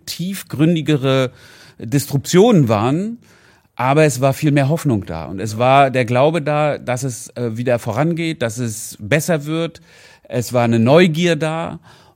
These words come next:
Und manchmal habe ich das Empfinden, dass wir in Deutschland wieder mal neugierig werden müssen auf das, was wir leisten können, das, was vorangeht. Und, äh, wir sollten vielleicht auch ein Stück weit weltoffener sein und die richtigen Beispiele dafür wählen, dass,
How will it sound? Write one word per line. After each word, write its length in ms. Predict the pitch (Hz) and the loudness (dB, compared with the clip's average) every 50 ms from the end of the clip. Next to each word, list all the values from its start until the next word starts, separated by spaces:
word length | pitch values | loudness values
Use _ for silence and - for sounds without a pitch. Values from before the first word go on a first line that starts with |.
| _ _ | _ _
Und 240 | - 123 120 120 - | -4 -2 -2 -2 -2
manchmal 840 | - 117 123 139 185 175 - - 165 143 139 143 139 139 139 131 - | 0 2 4 4 4 2 0 0 0 2 4 4 4 4 2 0 -2
habe 200 | - 127 135 123 | -6 -8 -8 -8
ich 80 | 135 113 | -8 -6
das 420 | - 127 117 - - - - - _ | -6 -6 -6 -8 -12 -18 -20 -14 _
Empfinden, 720 | - 123 107 101 - 139 143 160 113 139 147 147 143 - - | -6 -6 -6 -4 -2 -2 -2 -2 0 0 0 0 0 -2 -6
dass 420 | - 113 - 123 123 120 - - 120 | -10 -6 -2 -2 -2 -2 -4 -8 -6
wir 200 | 117 127 123 120 | -4 -2 0 0
in 80 | 117 | 0
Deutschland 420 | 107 120 131 143 - - 143 123 113 | 0 0 0 0 0 -2 -2 -2 -2
wieder 220 | 123 120 123 123 | -4 -2 -2 -2
mal 160 | 127 123 120 | -2 -2 -2
neugierig 580 | 113 110 120 143 165 147 147 127 107 107 95 - | -2 0 0 0 0 0 0 0 -2 -2 -4 -6
werden 240 | 107 101 95 92 95 | -6 -6 -6 -6 -8
müssen 420 | 90 87 - - 95 90 85 78 - | -10 -10 -10 -10 -10 -12 -12 -14 -12
auf 220 | - 95 113 107 - | -10 -10 -10 -8 -6
das, 260 | - 127 127 - - | -4 -4 -4 -4 -6
was 180 | 120 120 110 - | -6 -6 -6 -6
wir 100 | 117 107 | -6 -4
leisten 400 | 110 117 135 147 - - 131 - | -2 -2 -2 -2 -4 -6 -10 -10
können, 280 | - - 101 92 95 | -10 -12 -12 -10 -10
das, 220 | 92 101 104 - 110 | -10 -12 -12 -10 -10
was 180 | 117 110 - | -10 -10 -10
vorangeht. 760 | - - 110 98 110 135 156 170 165 127 110 92 85 85 - _ _ _ - - - - - - - _ _ _ | -10 -8 -6 -4 -2 -2 0 0 0 -2 -4 -4 -6 -8 -10 _ _ _ -20 -20 -20 -20 -20 -20 -20 _ _ _
Und, 460 | - 131 131 127 127 127 123 113 - | 0 4 4 6 6 4 4 2 0
äh, 320 | 127 120 123 123 120 120 | 0 0 2 2 0 0
wir 140 | 113 123 123 | 0 -2 -2
sollten 340 | 113 110 123 139 170 - 160 | 0 4 4 4 4 2 0
vielleicht 280 | 143 143 147 147 151 156 | -2 0 0 0 2 0
auch 40 | 143 | -2
ein 60 | 135 | -4
Stück 220 | - - 147 - | -2 -4 -4 -2
weit 220 | 135 127 117 101 98 | -2 -2 -2 0 0
weltoffener 640 | 120 151 175 - - - 113 - 127 123 123 120 110 | 0 0 0 -2 -6 -8 -6 -4 -2 -2 -2 -2 -2
sein 320 | 110 117 117 127 143 147 | -2 -2 -2 -2 -2 -2
und 100 | 131 120 | -2 -4
die 60 | 127 | -4
richtigen 340 | 117 120 113 - 131 117 110 | -6 -6 -6 -6 -6 -4 0
Beispiele 580 | 104 117 127 156 151 - 131 117 113 117 120 113 | 0 2 2 0 0 -2 -2 -2 0 0 -2 -2
dafür 400 | 113 117 131 - - 143 120 117 | -4 -6 -6 -4 -4 -4 -4 -4
wählen, 440 | 127 127 135 139 151 151 151 143 - - 113 | -4 -2 -2 0 0 0 -2 -4 -6 -8 -6
dass, 380 | 110 123 120 - - - - | -6 -6 -6 -6 -10 -14 -20